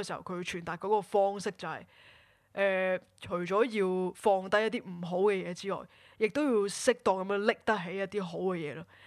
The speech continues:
而好嘅嘢就係譬如愛心、同理心、對公義嘅追求，呢啲嘢佢既係寫喺佢而家嘅作品裏面，亦都我覺得佢身體力行都話俾我哋知，呢啲都係佢嘅信念咯。咁而呢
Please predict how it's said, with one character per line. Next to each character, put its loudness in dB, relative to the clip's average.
而 -2
好 2
嘅 4
嘢 2
就 -4
係 -8
譬 -2
如 0
愛 0
心、 0
同 -6
理 0
心、 2
對 4
公 2
義 0
嘅 -2
追 2
求， -6
呢 4
啲 -
嘢 4
佢 -2
既 4
係 -2
寫 -4
喺 0
佢 -4
而 -16
家 2
嘅 -6
作 0
品 -4
裏 0
面， -10
亦 -2
都 4
我 2
覺 2
得 2
佢 -2
身 2
體 -2
力 0
行 -10
都 0
話 4
俾 0
我 4
哋 -4
知， -12
呢 -6
啲 -2
都 2
係 -4
佢 -6
嘅 -6
信 -4
念 -10
咯。 -8
咁 6
而 0
呢 2